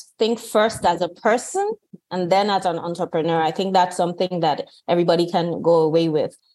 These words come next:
You know, when I think about your story, it mirrors what happened in Rwanda so nicely. And our team actually interviewed you some time ago. We're going to release a video,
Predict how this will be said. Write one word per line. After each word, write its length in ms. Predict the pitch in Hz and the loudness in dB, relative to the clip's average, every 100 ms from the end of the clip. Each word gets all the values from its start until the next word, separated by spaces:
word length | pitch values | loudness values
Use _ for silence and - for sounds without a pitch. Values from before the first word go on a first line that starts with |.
| _ - | _ 0
You 120 | 233 | 4
know, 120 | 240 | 6
when 160 | 226 294 | 4 4
I 120 | 349 | 2
think 200 | 349 226 | 0 2
about 300 | 233 196 - | 2 2 2
your 160 | 190 180 | 0 -2
story, 640 | - 208 202 208 202 - | 0 2 4 4 2 2
it 120 | 196 | 0
mirrors 540 | 196 202 226 240 262 247 | 2 2 4 4 2 2
what 160 | 208 | 0
happened 500 | 208 185 - 196 190 - | 0 -2 -2 -6 -6 -4
in 120 | 180 | -2
Rwanda 560 | 180 180 175 185 185 190 | 2 4 4 4 2 0
so 240 | - 202 | 0 0
nicely. 680 | 190 170 160 - 170 151 - - - _ | 0 0 -2 -4 -6 -4 -6 -12 -20 _
And 140 | 185 196 | 2 4
our 160 | 196 | 4
team 320 | - 254 262 | 2 2 4
actually 460 | 220 208 - 202 175 | 4 2 0 2 2
interviewed 520 | 185 214 185 180 185 | 0 0 -2 -2 -2
you 100 | 180 | -4
some 220 | 180 170 | 0 0
time 260 | 170 175 175 | 2 2 2
ago. 380 | 160 165 165 160 | 2 4 4 2
We're 120 | 165 | 0
going 200 | 185 185 | 0 -2
to 100 | 190 | -2
release 360 | 170 160 175 175 | -2 -4 -4 -6
a 100 | 156 | -4
video, 500 | 170 175 175 175 | -2 2 4 4